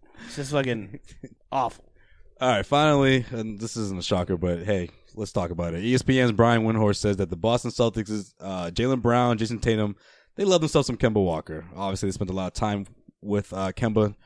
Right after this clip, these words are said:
Speaker 2: throughout the summer.
Speaker 1: Wow, some real hard-nosed reporting by Brian Windhorst.
Speaker 2: And, uh, he says, I quote, uh, "They love Kemba.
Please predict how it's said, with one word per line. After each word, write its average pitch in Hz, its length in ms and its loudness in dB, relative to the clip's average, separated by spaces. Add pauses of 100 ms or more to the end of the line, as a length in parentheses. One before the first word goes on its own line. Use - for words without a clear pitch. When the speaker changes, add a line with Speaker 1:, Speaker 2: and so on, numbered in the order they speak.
(180)
Speaker 2:
throughout 151 260 8
the 143 80 2
summer. 147 340 8
Speaker 1:
Wow, 147 200 8
some 151 260 0
real 196 220 10
hard-nosed 196 540 4
reporting 185 380 2
by 123 140 0
Brian 143 320 4
Windhorst. 127 560 0
Speaker 2:
And, 123 320 4
uh, 123 220 6
he 131 140 6
says, 151 200 6
I 143 80 6
quote, 165 420 8
uh, 113 300 2
"They 113 220 2
love 139 320 2
Kemba. 160 320 2